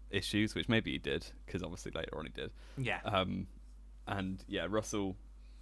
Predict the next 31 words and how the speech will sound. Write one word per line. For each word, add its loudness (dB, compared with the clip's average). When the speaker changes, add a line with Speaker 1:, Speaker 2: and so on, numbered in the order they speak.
Speaker 1:
in 0
the 0
pits 0
got 0
a -2
slow 6
stop 6
anyway. 10
Uh, 6
he 2
was 0
quite 6
close 4
to -4
Hamilton, 2
so 2
that -2
probably 4
would 2
have 2
put 0
him -4
behind 0
Hamilton -4
anyway 0
with -8
the -4
slow 0
stop. -6
But 0
then, -2